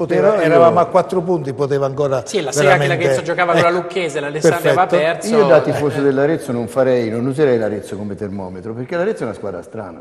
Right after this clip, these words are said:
Speaker 2: Secondo me è una squadra
Speaker 1: <laughs> Eh,
Speaker 2: che
Speaker 1: appunto, hai ragione.
Speaker 2: Ora bisogna cercare di capire e di
Speaker 1: Che
Speaker 2: darsi,
Speaker 1: squadra è?
Speaker 2: e di darsi una logica in fondo a questo campionato. Io credo che l'Arezzo abbia una bella squadra. Credo che
Speaker 1: L'abbiamo
Speaker 2: abbia una
Speaker 1: visto,
Speaker 2: bella squadra.
Speaker 1: l'abbiamo visto.
Speaker 2: Che può,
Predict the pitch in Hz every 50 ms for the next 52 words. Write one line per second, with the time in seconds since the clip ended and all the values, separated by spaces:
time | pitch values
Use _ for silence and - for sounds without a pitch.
0 | - - 117 131 147 147 151 175 220 240 185 139 - 175 175 165 143 131 120 113
1 | - - 208 190 - - - 117 - - - 170 165 165 233 202 160 113 113 147
2 | 160 165 160 160 175 180 190 170 - - 214 180 160 151 147 143 180 185 190 -
3 | 147 202 190 196 - 196 185 180 175 160 156 151 - - 120 113 104 104 107 113
4 | - 151 143 147 156 160 156 143 196 180 160 170 170 170 170 160 165 160 156 151
5 | 135 120 120 117 117 123 123 143 160 151 156 165 170 180 170 151 127 117 131 127
6 | 113 - - 135 123 123 117 117 - - 110 113 107 98 87 104 90 87 78 69
7 | - - - - - - - - - - - - - _ _ - - 190 226 269
8 | 320 262 196 - 170 156 139 131 117 104 123 120 120 131 143 - - - 113 107
9 | 98 110 107 104 98 95 104 92 87 78 76 - - - - - - - - -
10 | _ _ - _ - _ _ _ _ _ _ _ _ - 151 147 170 180 - 123
11 | 127 127 123 120 104 - - 113 107 123 127 117 110 104 - - 104 95 92 -
12 | 165 151 131 135 131 143 151 175 175 - - - 170 127 160 170 -